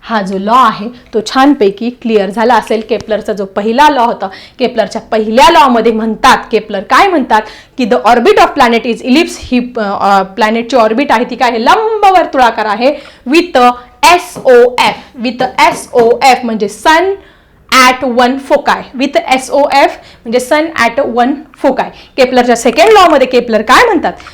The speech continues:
केपलरच्या सेकंड लॉ मध्ये म्हणतात the line joining, काय लक्षात, याला एरिया पण म्हणतात,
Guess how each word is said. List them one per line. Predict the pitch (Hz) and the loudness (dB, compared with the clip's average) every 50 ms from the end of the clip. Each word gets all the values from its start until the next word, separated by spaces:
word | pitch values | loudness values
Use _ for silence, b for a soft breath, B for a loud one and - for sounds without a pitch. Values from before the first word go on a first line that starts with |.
| B B | B B
केपलरच्या | - 233 196 226 220 208 190 185 214 202 | -6 -4 -4 -2 -2 -2 -2 -2 -4 -4
सेकंड | - - 214 285 339 440 | -4 -2 -2 0 0 2
लॉ | 453 427 392 370 | 4 4 4 6
मध्ये | 311 285 294 262 | 4 4 2 2
म्हणतात | 262 233 - 240 220 - | 0 0 0 -2 -2 -2
the | 226 214 | -2 -2
line | 214 247 294 392 453 466 440 381 | 0 2 2 2 4 2 4 4
joining, | 349 320 285 262 233 190 170 - - - - | 4 4 4 2 0 -2 -4 -10 -16 -12 -4
काय | 233 240 254 | -2 0 0
लक्षात, | 269 262 262 240 - B B B B - | 0 -2 -4 -8 -10 B B B B 0
याला | 254 269 302 | 2 2 0
एरिया | 294 285 320 311 320 320 330 381 359 | 0 0 -2 0 2 2 4 4 4
पण | 370 381 381 381 | 4 2 2 2
म्हणतात, | 370 294 247 247 208 | 2 0 2 2 0